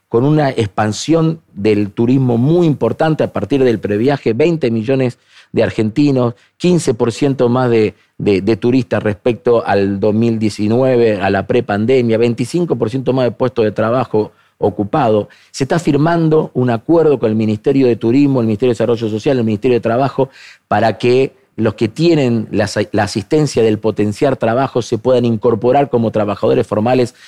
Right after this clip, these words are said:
en sectores de la gastronom-, de la gastronomía.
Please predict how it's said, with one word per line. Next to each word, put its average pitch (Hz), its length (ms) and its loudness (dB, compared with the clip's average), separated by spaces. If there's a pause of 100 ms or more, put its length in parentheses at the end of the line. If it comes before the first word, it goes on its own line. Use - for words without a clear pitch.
(120)
en 107 160 0
sectores 123 420 0
de 117 60 4
la 107 140 2
gastronom-, 101 560 -2
de 104 200 -2
la 101 100 2
gastronomía. 104 680 -2